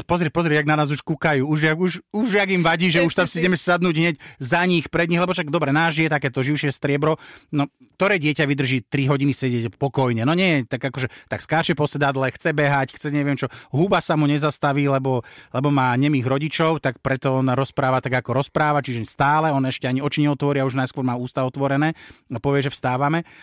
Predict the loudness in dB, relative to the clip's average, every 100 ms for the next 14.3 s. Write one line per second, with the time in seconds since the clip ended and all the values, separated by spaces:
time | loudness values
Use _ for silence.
0 | -20 -6 -4 -2 0 2 0 0 -4 -2
1 | -2 -2 0 -2 -2 -4 -2 -2 -2 -8
2 | -6 -6 -4 -2 0 0 0 -2 0 -2
3 | -2 -4 -2 -2 0 0 0 -2 -4 -6
4 | -6 -6 -8 -20 -20 _ -4 -2 -2 0
5 | 0 0 -4 -6 -6 -2 -2 0 -2 -2
6 | -2 -2 -4 -6 -6 -4 -4 -4 -6 -4
7 | -6 -4 -8 -8 -10 -12 -10 -10 -8 -8
8 | -4 -4 -4 -6 -6 -6 -6 -6 -10 -10
9 | -12 -10 -8 -4 -4 -4 -4 -4 -4 -6
10 | -10 -10 -10 -8 -12 -10 -10 -8 -8 -6
11 | -4 -4 -6 -10 -10 -10 -8 -6 -6 -8
12 | -8 -8 -4 -4 -4 -8 -10 -10 -12 -12
13 | -8 -10 -10 -16 -14 -14 -14 -18 -16 -16
14 | -14 -10 -8